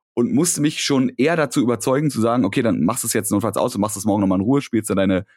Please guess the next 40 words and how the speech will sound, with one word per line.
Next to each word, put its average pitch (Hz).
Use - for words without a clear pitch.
Practice-Runde“, 110
weil 110
ich 107
den 113
Sound 123
halt 104
dazu 107
haben 139
will. 57
Aber 101
hätte 131
ich -
diese 117
Gespräche 135
mit 95
ihr 151
zum -
Beispiel 92
nicht 92
gehabt 92
oder 98
hätte 110
ich 113
nicht 107
das 95
Bewusstsein 107
dafür 104
gehabt, 113
hätte 123
ich 127
einen 120
Ton 127
einfach 82
ausgemacht 165
und 110
hätte 117
es 107
ohne 117
Ton 110
konsumiert. 95